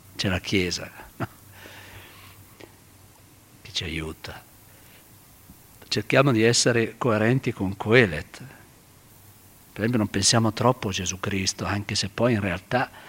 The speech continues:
eh, può essere utile pensarci, ma voglio dire, Coelet, pensiamo a quando vive, a come, eh, vede la realtà, no?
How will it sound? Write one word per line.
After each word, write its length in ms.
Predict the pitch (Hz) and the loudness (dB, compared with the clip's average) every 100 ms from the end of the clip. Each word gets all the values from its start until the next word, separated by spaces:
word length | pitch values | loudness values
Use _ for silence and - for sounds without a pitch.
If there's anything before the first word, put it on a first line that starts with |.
| - - - | -20 -20 -18
eh, 260 | - - - - | -12 -10 -10 -4
può 140 | 90 | 0
essere 260 | 98 95 92 | 0 0 -2
utile 320 | 101 104 85 | -4 -4 -4
pensarci, 640 | 98 98 - 135 123 - | -4 2 6 6 4 -2
ma 80 | 87 | -4
voglio 280 | 85 95 92 | -4 -4 -2
dire, 260 | 104 98 | 0 0
Coelet, 500 | - 110 113 107 - - - - - | 0 2 4 2 -4 -20 -20 -18 -8
pensiamo 580 | 95 - 110 107 98 - - - - - - - - - - - - - - - - | -4 2 4 2 0 -6 -18 -16 -16 -18 -20 -20 -20 -20 -20 -20 -20 -20 -20 -20 -14
a 100 | - | -12
quando 540 | - 120 123 104 90 85 | 6 8 10 8 2 -2
vive, 580 | 82 85 87 98 98 - - | -4 -4 -2 -2 -2 -6 -6
a 120 | - | -4
come, 580 | - 127 131 107 92 87 - - | 6 10 10 8 4 -2 -12 -18
eh, 280 | - 82 73 | -12 -10 -2
vede 280 | 95 113 101 | 2 4 2
la 120 | 82 | 0
realtà, 640 | 78 78 - 82 82 - - | -4 -6 -8 -6 -6 -8 -12
no? 260 | - - | -12 -12